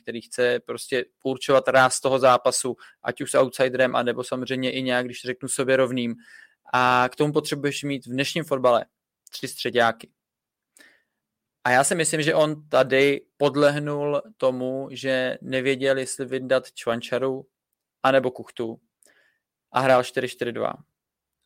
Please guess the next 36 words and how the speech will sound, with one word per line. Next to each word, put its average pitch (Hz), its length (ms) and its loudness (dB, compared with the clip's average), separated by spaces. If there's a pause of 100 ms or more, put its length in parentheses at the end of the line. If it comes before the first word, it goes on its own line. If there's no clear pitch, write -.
(100)
A 117 240 -2
v - 80 -10
tomto 123 440 -2
za 127 80 -2
mě 123 160 -2
byla 123 180 4
chyba. 117 420 0 (1080)
Ustoupil 170 460 0
z - 80 -4
té 175 120 -8
svojí 165 220 -2
cesty. 120 460 -6 (800)
A 131 60 4
já 139 120 8
neříkám, 151 400 2
že 139 100 -4
Sparta 135 360 0
nemůže 123 340 -4
nikdy 123 240 -2
hrát 120 160 2
čtyři 123 280 -4
čtyři 123 220 -4
dva. 120 160 4
Ve 120 80 -4
finále 147 380 4
i 151 40 2
proti 143 260 -2
tomu 147 260 0
Zlínu, 135 440 -2
který 135 380 4 (280)
momentálně 131 600 0
nevidím 131 380 -4
jako 131 220 0
extra - 340 -4
silný 123 320 -4
manšaft, 123 520 0